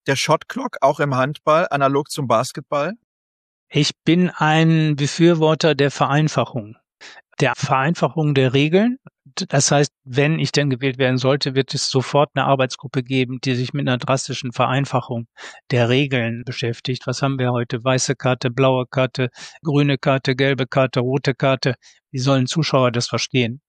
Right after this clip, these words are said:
Speaker 2: Also ich bin ein Befürworter der Vereinfachung und ich bin ein Befürworter der These, dass ein Schiedsrichter die Regeln ausführen soll, aber nicht interpretieren soll. Also er soll nicht,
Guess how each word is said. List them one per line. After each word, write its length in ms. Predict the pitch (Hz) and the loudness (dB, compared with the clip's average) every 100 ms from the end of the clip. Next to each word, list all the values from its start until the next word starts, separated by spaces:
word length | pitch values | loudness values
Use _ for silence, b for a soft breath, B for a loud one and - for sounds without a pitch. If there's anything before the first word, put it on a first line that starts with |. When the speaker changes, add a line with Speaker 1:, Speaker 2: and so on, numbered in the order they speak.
| _ | _
Speaker 2:
Also 240 | - 127 | -2 0
ich 140 | 143 - _ _ | 0 -2 _ _
bin 360 | 156 151 139 139 | 0 0 0 -2
ein 300 | 131 131 120 B B B B - | -4 -4 -6 B B B B 0
Befürworter 720 | 143 - 160 170 160 156 151 | 0 4 4 4 4 4 2
der 220 | 135 135 | 2 0
Vereinfachung 960 | - 127 123 156 160 160 - 175 196 175 _ _ - | 0 0 0 -2 2 0 2 0 2 0 _ _ -2
und 320 | 143 143 - | 0 0 -4
ich 220 | - 147 - - | -4 -4 -4 0
bin 220 | 156 175 | 0 2
ein 260 | 139 147 139 | 2 0 -2
Befürworter 960 | 127 - - 160 147 147 151 - 156 | -6 -6 2 2 4 4 4 4 2
der 200 | 143 135 | 4 0
These, 440 | - 143 151 147 143 | 2 4 4 4 2
dass 220 | 135 - | 0 0
ein 280 | 131 135 139 | -2 -2 -4
Schiedsrichter 960 | - - 165 - 160 147 - 143 139 - - | -4 -2 -2 0 2 2 2 2 2 -2 -2
die 100 | 147 | 2
Regeln 720 | 135 156 151 151 143 135 135 151 _ - | 4 4 4 2 2 0 -2 -10 _ -4
ausführen 640 | - 156 - - 127 123 | 2 2 2 0 2 2
soll, 420 | 120 139 147 156 - | 2 4 4 4 0
aber 260 | 135 139 | 0 2
nicht 460 | 139 151 160 - - - _ _ | 2 2 2 -2 -6 -12 _ _
interpretieren 840 | 143 143 131 139 131 - 151 123 123 | -2 0 0 0 -2 2 2 2 0
soll. 280 | 120 117 123 | 2 4 4
Also 200 | 123 131 | 4 4
er 140 | 131 | 2
soll 220 | 131 139 | 4 2
nicht, 300 | 139 143 - | 2 2 -2